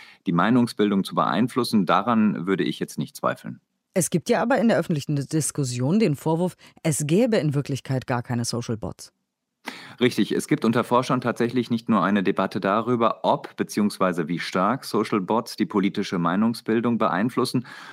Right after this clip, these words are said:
Speaker 1: sondern ob es sie überhaupt gibt.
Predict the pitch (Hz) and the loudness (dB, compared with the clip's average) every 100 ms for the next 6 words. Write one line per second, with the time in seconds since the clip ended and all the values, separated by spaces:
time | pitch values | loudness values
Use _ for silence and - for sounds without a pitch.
0 | - 92 104 113 139 143 - - 127 135 | -10 0 2 4 4 2 0 -2 0 0
1 | 131 123 - 113 123 127 131 - 190 110 | 2 2 4 4 2 2 -2 0 2 2
2 | - | -2